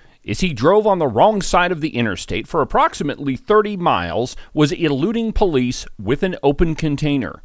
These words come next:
In any other state, that would have most likely ended his political career.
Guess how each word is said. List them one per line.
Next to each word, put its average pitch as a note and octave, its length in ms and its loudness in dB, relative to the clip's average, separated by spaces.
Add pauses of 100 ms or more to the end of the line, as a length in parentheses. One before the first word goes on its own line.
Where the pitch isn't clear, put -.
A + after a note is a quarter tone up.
(320)
In C3+ 140 2
any G#3+ 240 0
other B2+ 220 0
state, C#3 580 -4
that A2+ 220 -4
would B2+ 100 0
have A#2 100 -4
most C#3+ 220 -2
likely C3 420 -6
ended C3 360 -4
his A2+ 180 -6
political B2 560 0
career. C#3+ 480 -6